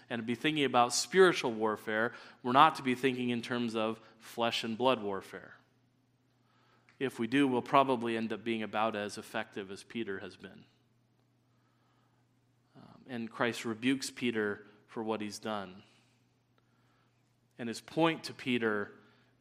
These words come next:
is, "I don't suffer on account of the betrayer, and I don't suffer on account of these Roman soldiers,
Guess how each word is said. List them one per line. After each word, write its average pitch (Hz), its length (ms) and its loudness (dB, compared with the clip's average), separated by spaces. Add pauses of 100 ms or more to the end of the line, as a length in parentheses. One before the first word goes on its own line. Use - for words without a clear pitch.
(120)
is, 117 260 -4
"I 131 120 -2
don't 156 300 0
suffer 139 600 4
on 120 200 -2
account 127 460 -4
of 113 180 -8
the 107 60 -8
betrayer, 123 720 -4 (1300)
and 117 100 -8
I 113 80 -4
don't 120 280 -6
suffer 131 480 0
on 120 160 -2
account 123 480 -4
of 107 180 -8
these 104 220 -8
Roman 104 320 -6
soldiers, 151 800 -4